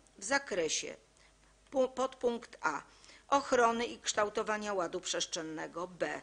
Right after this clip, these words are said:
Ochrony środowiska, przyrody i krajobrazu. C. Szczególnych warunków zagospodarowania terenu oraz ograniczenia w ich użytkowaniu. Podpunkt D. Kształtowania zabudowy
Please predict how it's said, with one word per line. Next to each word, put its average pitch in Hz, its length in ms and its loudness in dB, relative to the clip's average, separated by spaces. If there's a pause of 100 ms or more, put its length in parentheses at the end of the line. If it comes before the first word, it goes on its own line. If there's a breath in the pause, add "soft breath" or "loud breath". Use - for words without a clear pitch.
(300 loud breath)
Ochrony 254 480 4
środowiska, 226 760 0
przyrody 208 540 0
i 175 80 -10
krajobrazu. 165 880 -4 (340 loud breath)
C. 180 320 0 (240 loud breath)
Szczególnych 254 640 4
warunków 226 560 2
zagospodarowania 214 1000 2
terenu 226 480 0
oraz 208 300 2
ograniczenia 214 840 0
w 226 60 -8
ich 214 220 -10
użytkowaniu. 180 840 -4 (600 loud breath)
Podpunkt 247 520 2
D. 160 240 0
Kształtowania 254 800 2
zabudowy 220 720 2